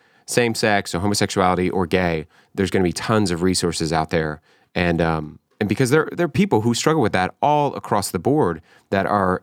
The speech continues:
attending on Tuesday nights, that are following Jesus radically, and they're surrendering, even if it means, "Hey, because this desire that I have, it may never be fulfilled."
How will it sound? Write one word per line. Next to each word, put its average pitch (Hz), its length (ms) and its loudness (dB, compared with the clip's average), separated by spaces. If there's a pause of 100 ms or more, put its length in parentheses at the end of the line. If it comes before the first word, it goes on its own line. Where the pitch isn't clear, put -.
attending 139 360 0
on 117 80 2
Tuesday 113 260 0
nights, 123 400 0 (280)
that 101 160 0
are 90 260 2 (140)
following 127 600 0
Jesus 92 480 0
radically, 85 580 -2 (300)
and 101 140 4
they're 101 80 4
surrendering, 95 640 2 (220)
even 143 260 2
if 131 100 -4
it 71 100 -6
means, 92 460 0 (140)
"Hey, 113 160 2
because 113 380 -2
this - 240 0 (380)
desire 107 440 2
that 98 140 0
I 90 60 0
have, 95 440 0 (220)
it 104 120 0
may 110 180 4
never 107 300 2
be 107 140 2
fulfilled." 87 560 0